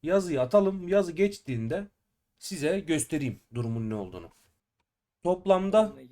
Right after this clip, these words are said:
üçüncü çarımız. Üçüncü çarda bakalım ne gelmiş. Dördüncü çarımız hatta. Şu an ilki geçti. Bakıyorum dört. Gayet güzel. Yani on iki S T R çok iyi. Zaten S T R aralığı biliyorsunuz. Minimum,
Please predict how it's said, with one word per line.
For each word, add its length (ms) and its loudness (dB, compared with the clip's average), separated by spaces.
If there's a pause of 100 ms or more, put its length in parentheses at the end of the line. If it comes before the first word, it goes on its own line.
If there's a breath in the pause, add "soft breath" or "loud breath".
üçüncü 400 -4
çarımız. 640 -2 (220)
Üçüncü 360 -8
çarda 560 2
bakalım 480 0 (560)
ne 140 -2
gelmiş. 580 -2
Dördüncü 300 0
çarımız 300 -4
hatta. 380 -6 (120)
Şu 200 -8
an 120 -4
ilki 260 -10
geçti. 480 -4 (480)
Bakıyorum 440 -4
dört. 320 -2 (240)
Gayet 300 -4
güzel. 260 -8 (240)
Yani 240 -10
on 220 -4
iki 160 -10
S 180 0
T 120 -2
R 120 -2
çok 220 -2
iyi. 120 -4
Zaten 360 -4
S 180 -6
T 80 -4
R 40 -2
aralığı 340 -4
biliyorsunuz. 460 -8 (420)
Minimum, 420 -4